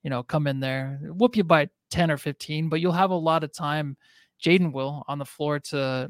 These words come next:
really work things out with Cade Cunningham. And I just think he's fun, dude. He's athletic. He's just, like, it seems like a step below of, like,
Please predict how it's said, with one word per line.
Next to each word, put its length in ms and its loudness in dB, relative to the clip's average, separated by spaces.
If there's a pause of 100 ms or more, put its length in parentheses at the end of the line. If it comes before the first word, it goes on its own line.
(120)
really 240 0
work 240 0
things 220 -2
out 160 2
with 100 -8
Cade 240 -12
Cunningham. 500 -4
And 200 -14 (600)
I 100 2
just 160 2
think 160 2
he's 160 0
fun, 340 2
dude. 180 -4
He's 220 0
athletic. 580 -2
He's 220 -2
just, 220 -4
like, 240 -4
it 100 -4
seems 240 4
like 80 0
a 60 -2
step 340 -4
below 480 -4
of, 140 -8
like, 200 -4